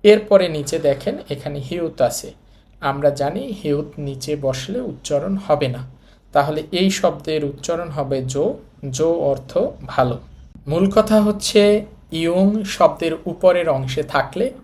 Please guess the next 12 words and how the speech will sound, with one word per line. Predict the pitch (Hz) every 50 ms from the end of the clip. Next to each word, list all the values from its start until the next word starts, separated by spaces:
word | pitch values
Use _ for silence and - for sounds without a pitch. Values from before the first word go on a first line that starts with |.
| - -
উচ্চারিত | 147 127 - - 160 147 143 143 - 156
হবে | 139 - 131 127 156
না | - 147 - - - - - - _ -
এবং | 143 131 143 147 143
হিউজ | 131 127 135 151 180 196 208 220 - -
শব্দের | - - 175 151 139 131 143 139 131
নিচের | 131 143 135 - 185 -
অংশে | 180 156 139 127 - 139
থাকলে | 127 - 135 123 127 - 190 254 - - - _ _ _ _ -
উচ্চারিত | 139 131 127 - 151 147 151 151 -
হবে | - - - - 143 123 120 -
না। | -